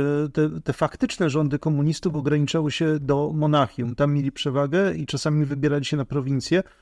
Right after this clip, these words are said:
a rząd kontrrewolucyjny już ukonstytuował się na północ w Bambergu i stamtąd, e, planował kontrrewolucję. I, e, bodajże pierwszy, drugi, trzeci maja, e, tego roku, kiedy, e, właśnie, bo mówisz, że w dwudziestego maja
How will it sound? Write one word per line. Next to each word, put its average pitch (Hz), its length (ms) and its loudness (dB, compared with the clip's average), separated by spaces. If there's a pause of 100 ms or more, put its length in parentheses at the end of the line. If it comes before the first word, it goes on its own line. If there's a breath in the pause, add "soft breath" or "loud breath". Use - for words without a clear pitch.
(100)
a 131 120 2
rząd 156 280 0
kontrrewolucyjny 151 880 0
już 147 180 2
ukonstytuował 139 840 -2
się 147 120 0
na 139 100 4
północ 135 400 -2
w - 40 -8
Bambergu 120 600 2
i 131 40 0
stamtąd, 120 520 -2 (680 soft breath)
e, 120 60 -14
planował 135 340 4
kontrrewolucję. 131 720 0
I, 143 220 -2 (420 soft breath)
e, 139 240 0
bodajże 147 600 2
pierwszy, - 380 0
drugi, 165 300 -2
trzeci - 340 -2
maja, 160 520 2
e, - 60 -12 (800)
tego 165 300 2
roku, 175 320 2
kiedy, 151 520 0 (300)
e, 147 40 0
właśnie, 156 300 -2
bo 156 140 -2
mówisz, 156 280 2
że 143 180 2
w 131 80 -8
dwudziestego 156 600 0
maja 156 440 2